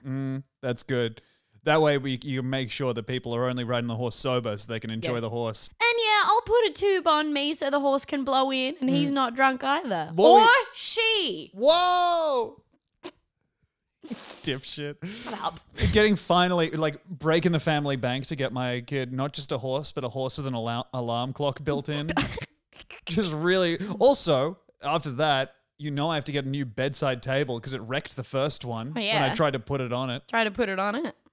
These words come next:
Speaker 1: Yeah.
Speaker 2: Does the, is the alarm clock for you or for the horse?
Speaker 1: Uh, it wakes me up.
Speaker 2: And puts the horse to sleep.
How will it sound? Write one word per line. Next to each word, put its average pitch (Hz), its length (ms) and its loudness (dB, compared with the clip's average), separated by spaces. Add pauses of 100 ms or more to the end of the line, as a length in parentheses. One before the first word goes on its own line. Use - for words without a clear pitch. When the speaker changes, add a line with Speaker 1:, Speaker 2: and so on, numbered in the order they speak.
(120)
Speaker 1:
Yeah. 113 400 -4 (160)
Speaker 2:
Does 269 240 0
the, 277 380 0
is 240 120 -2
the 233 140 0
alarm 233 380 0
clock 226 280 0
for - 100 -8
you 220 260 -2
or 240 120 2
for 208 100 -8
the 190 100 -2
horse? 190 460 -4 (320)
Speaker 1:
Uh, 156 540 4 (460)
it 165 200 -2
wakes 180 340 4
me 160 260 0
up. 131 280 0 (180)
Speaker 2:
And 220 120 -2
puts 254 200 0
the 233 80 -2
horse 190 220 -4
to 170 100 -12
sleep. 98 300 -12